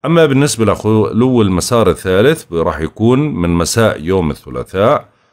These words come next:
آه، أربعة ثمانية، راح يكون في تمام الساعة تسعة وأربعة وأربعين دقيقة مساء، وحتى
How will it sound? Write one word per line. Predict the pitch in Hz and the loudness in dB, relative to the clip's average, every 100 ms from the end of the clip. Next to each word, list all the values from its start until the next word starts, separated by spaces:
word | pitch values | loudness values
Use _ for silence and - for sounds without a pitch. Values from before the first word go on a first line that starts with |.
| _ _ | _ _
آه، | 110 123 120 120 - 101 | 0 2 4 4 2 0
أربعة | 107 85 71 | 0 0 -2
ثمانية، | 71 85 80 101 107 139 | -2 -4 0 2 2 0
راح | 139 71 | -2 -4
يكون | 80 101 85 | -6 -6 -6
في | 80 | -6
تمام | - 85 90 80 | -6 -2 0 -2
الساعة | 71 - 85 69 65 | -4 -2 -2 0 -2
تسعة | - 131 90 73 55 - | -4 -6 -2 -4 -4 -4
وأربعة | 85 95 98 82 | 0 0 0 -2
وأربعين | 67 60 64 64 98 82 | -2 -4 -6 -4 -2 0
دقيقة | 69 - 92 73 60 | -4 -6 -8 -6 -10
مساء، | 58 69 120 117 104 156 165 - _ _ _ _ | -8 -4 0 2 2 2 0 -4 _ _ _ _
وحتى | - 107 107 170 - - 143 143 | -4 -2 0 -2 -4 -2 2 2